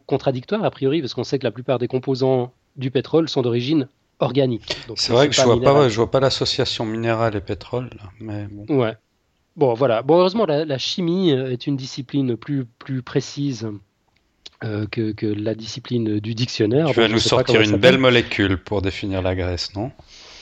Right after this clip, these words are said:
Speaker 1: Bah, euh, ouais, en fait, juste pour les, les graisses minérales, euh, si ça, ça, <laughs> pour, pour ceux que ça intéresse, euh, c'est ce qu'on appelle des alcanes, euh, en, en chimie.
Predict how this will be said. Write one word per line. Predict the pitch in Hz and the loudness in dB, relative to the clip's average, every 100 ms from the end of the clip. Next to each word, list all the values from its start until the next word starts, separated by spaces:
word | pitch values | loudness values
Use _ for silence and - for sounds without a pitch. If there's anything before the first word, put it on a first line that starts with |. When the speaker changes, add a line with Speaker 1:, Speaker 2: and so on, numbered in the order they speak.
| - | -12
Speaker 1:
Bah, | 202 147 151 147 160 | 0 6 8 8 6
euh, | 151 131 127 127 135 175 | 4 6 6 6 6 4
ouais, | 196 147 135 143 | 4 6 6 4
en | 143 | 2
fait, | - 175 156 | 4 2 2
juste | 143 185 | -4 -4
pour | - 156 | 2 4
les, | 143 135 | 6 4
les | 135 | 2
graisses | 139 151 - | 2 0 0
minérales, | 139 123 127 160 127 | 0 2 2 2 2
euh, | 117 117 131 120 | 0 -2 -4 -6
si | - - 131 123 117 | -8 -8 -4 -4 -4
ça, | 131 | -4
ça, | 117 127 117 117 120 127 120 127 | -4 -2 -2 -2 -2 -2 -2 -2
<laughs> | 131 165 139 | 0 0 2
pour, | 135 | 0
pour | 131 139 | 0 -2
ceux | 147 | -2
que | |
ça | 135 | -2
intéresse, | 123 131 147 180 - - - - 127 | -2 2 0 0 -10 -18 -18 -10 -4
euh, | 113 123 | 0 0
c'est | - 143 | -2 -2
ce | |
qu'on | 165 | 2
appelle | 147 175 160 | 2 2 0
des | 120 113 147 | -2 0 0
alcanes, | 160 139 127 147 131 110 95 _ _ 131 | 0 0 -2 0 -2 -6 -10 _ _ -14
euh, | 104 110 117 120 123 127 131 147 143 | -12 -10 -8 -8 -6 -6 -8 -8 -4
en, | 113 123 135 | -2 -2 -2
en | 120 113 | -2 0
chimie. | - 131 135 180 | 0 2 4 2